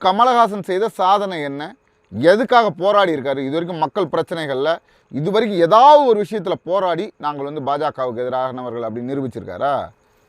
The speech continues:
நிரூபிக்க மாட்டார். ஜனநாயகத்துல கருத்து சொல்ற உரிமை எல்லாருக்குமே இருக்குங்க. திமுக சரியில்லைன்னு கருத்து சொல்ற உரிமை எல்லாருக்குமே இருக்கு.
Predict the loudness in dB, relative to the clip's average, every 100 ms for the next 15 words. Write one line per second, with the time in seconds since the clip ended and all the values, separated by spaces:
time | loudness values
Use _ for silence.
0 | -8 -2 0 0 -6 -10 -16 -18 -2 6
1 | 8 10 10 10 10 10 8 8 8 8
2 | 8 4 -4 _ _ 0 6 8 6 4
3 | 6 8 10 8 8 4 4 6 8 8
4 | 6 2 0 0 0 -2 -2 -2 -4 -2
5 | 2 2 4 2 2 0 0 -2 -2 -4
6 | -4 -2 0 0 -2 -4 -2 2 4 2
7 | 0 -2 -2 -2 -6